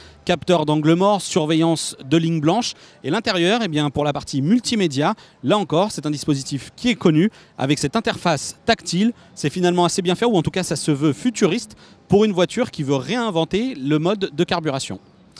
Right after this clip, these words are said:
Petit zoom sur la connectivité multimédia de cette Mirai, puisqu'on retrouve ici sous l'accoudoir central une prise U S B et une entrée ligne pour écouter sa musique depuis une clé par exemple,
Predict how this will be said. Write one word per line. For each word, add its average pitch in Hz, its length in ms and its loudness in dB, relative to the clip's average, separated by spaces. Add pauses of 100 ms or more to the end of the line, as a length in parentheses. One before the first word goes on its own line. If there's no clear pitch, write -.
(280)
Petit 220 260 0
zoom 220 200 2
sur 190 140 -4
la 180 80 0
connectivité 170 560 -2
multimédia 185 800 -2
de 165 120 -4
cette 151 280 -4
Mirai, 160 320 0
puisqu'on - 240 -6
retrouve 156 340 -2
ici 175 300 -6
sous 160 160 -6
l'accoudoir 151 460 -2
central 165 420 -4 (300)
une 208 140 2
prise 180 280 -2
U 175 60 0
S 156 160 0
B 170 60 0
et 143 260 -2
une 123 100 -2
entrée 147 260 0
ligne 233 220 2
pour 147 160 -2
écouter 135 400 0
sa - 160 -4
musique 135 420 -4
depuis 117 280 -6
une 113 100 -4
clé 185 220 -4
par 139 160 -4
exemple, 131 280 -2